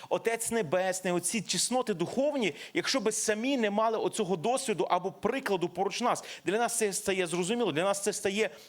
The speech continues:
приємлемо, що ми можемо простити, що ми маємо наставляти, що ми маємо формувати. Біблія повна тих, е, в Євреїв написано про картання для сина, пам'ятаєте?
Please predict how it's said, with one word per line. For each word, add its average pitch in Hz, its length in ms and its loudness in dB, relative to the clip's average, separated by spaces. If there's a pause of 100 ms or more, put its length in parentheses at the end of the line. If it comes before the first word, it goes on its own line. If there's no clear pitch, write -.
приємлемо, 208 460 0
що 190 140 -2
ми 190 100 0
можемо 151 280 -2
простити, 202 480 -4
що - 180 -4
ми 135 100 -4
маємо 127 240 0
наставляти, 160 600 -2
що 170 160 -6
ми 165 40 -4
маємо 151 200 0
формувати. 185 440 -2 (300)
Біблія 233 300 0
повна 254 380 0
тих, - 260 -2 (300)
е, 165 260 2
в 135 80 -6
Євреїв 226 340 0
написано 196 380 -2
про 165 140 -2
картання 226 520 2
для 185 180 0
сина, 185 260 0
пам'ятаєте? 190 580 0